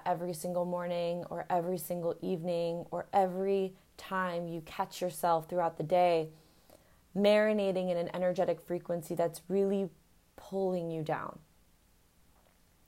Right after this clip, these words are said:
It's making first the awareness that it's there, then the decision that you desire to be in a different energetic frequency,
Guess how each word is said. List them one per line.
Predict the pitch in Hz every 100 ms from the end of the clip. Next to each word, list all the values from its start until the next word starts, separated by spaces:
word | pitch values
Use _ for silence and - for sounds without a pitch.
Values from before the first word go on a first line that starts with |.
| _ - - - -
It's | 185
making | 208 233 262 254 233 - _ _ -
first | 226 233 240 - - - _ _ _ _ _ _ _ _ _ -
the | 202 202
awareness | 180 196 196 190 165
that | 185 165
it's | 156
there, | - 170 165 151 147 - - _ _ _ _ -
then | 202 220 208
the |
decision | 180 175 - 185 170 170 160 156
that | 151
you | 170 185 190 175 -
desire | 165 156 165 170 170 170 165
to | 160
be | 151 175 180 175 165
in | 160 156
a | 151 - -
different | 180 180 170 -
energetic | 165 160 165 156 156
frequency, | - 175 175 160 156 165 156 156